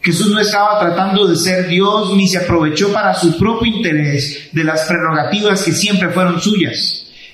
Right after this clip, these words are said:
Él no ejerce su deidad en perjuicio de su pueblo, más bien, Él ejerce sus prerrogativas divinas en beneficio de la iglesia. Él decide usar el ser Dios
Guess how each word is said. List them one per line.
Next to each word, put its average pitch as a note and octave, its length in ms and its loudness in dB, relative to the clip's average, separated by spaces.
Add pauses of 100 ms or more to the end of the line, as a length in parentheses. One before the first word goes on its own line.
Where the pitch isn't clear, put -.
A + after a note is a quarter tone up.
(100)
Él G#3 280 0
no G#3 80 2
ejerce G3+ 440 -2
su F3+ 200 2
deidad E3+ 440 2
en F#3 200 0
perjuicio G3 760 0
de E3+ 140 0
su D#3+ 180 0
pueblo, E3+ 360 0
más F#3+ 220 0
bien, G#3+ 540 -2
Él F#3 160 0
ejerce G#3 540 -2
sus F#3 280 0
prerrogativas G#3 920 0
divinas D3+ 640 0 (100)
en D3+ 180 -2
beneficio E3+ 1040 0 (300)
de C#3+ 140 -2
la C#3+ 80 -2
iglesia. C3+ 640 -4 (2000)
Él F3 200 0
decide G3 1000 0
usar G3 480 0
el E3 200 2
ser F3+ 360 0
Dios - 920 -2